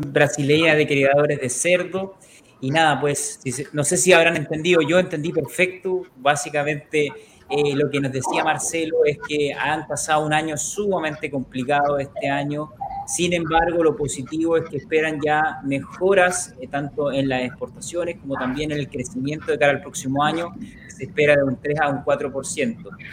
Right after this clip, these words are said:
Eh, agradecemos también muy mucho al equipo de Tres Estrés Brasil, que crece fuertemente también como la sinocultura, la porcicultura allí,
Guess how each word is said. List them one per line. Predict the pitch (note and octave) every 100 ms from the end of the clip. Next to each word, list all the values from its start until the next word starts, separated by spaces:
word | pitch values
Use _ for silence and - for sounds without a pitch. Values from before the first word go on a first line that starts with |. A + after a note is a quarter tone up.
| - - - -
Eh, | D3 D3+ D3+ D3+ D3 C#3+ C#3+ C#3+ C#3 C3 -
agradecemos | D3 D3+ D3 C3+ F3+ F3+
también | E3+ D#3 E3 F3 E3 E3
muy | E3+ G#3 A3 G3
mucho | E3 G3 F#3+ F3
al | D3+
equipo | B2+ D#3+ E3
de | D3+
Tres | C#3+ C3+
Estrés | - D3 D3+
Brasil, | C3+ - - F#3+ A3 - - -
que | C3 - B2+
crece | D#3+ E3 E3+
fuertemente | D#3+ - F#3 G3 F3 E3+ E3+ E3
también | D3 C#3+ D#3+ D#3
como | D3+ D3
la | C3+
sinocultura, | C3 D3 C3+ C3 A#2 D#3+ D#3+
la | D3
porcicultura | C3+ B2 A#2+ B2+ - D#3+
allí, | D3+ D#3+ F#3+